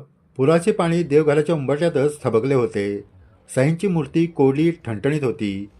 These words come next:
पाण्याचा एक थेंबाचाही स्पर्श त्या मूर्तीला झाला नव्हता. आता मात्र ज्योतीला अवर्णनीय असा आनंद झाला होता.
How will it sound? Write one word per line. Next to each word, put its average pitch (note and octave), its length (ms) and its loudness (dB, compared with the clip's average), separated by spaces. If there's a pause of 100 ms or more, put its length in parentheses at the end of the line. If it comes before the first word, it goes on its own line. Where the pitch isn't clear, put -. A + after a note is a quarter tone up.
(380)
पाण्याचा E3 340 0
एक E3+ 260 -2
थेंबाचाही D3 460 0
स्पर्श D#3+ 340 -2
त्या C#3 300 -2
मूर्तीला B2+ 400 -2
झाला G#2+ 280 -4
नव्हता. F#2+ 480 -6 (760)
आता F3 200 0
मात्र F3+ 280 2
ज्योतीला C#3+ 580 2
अवर्णनीय D3 480 2
असा C3+ 260 0
आनंद B2 320 -4
झाला A2+ 240 0
होता. G2 420 -6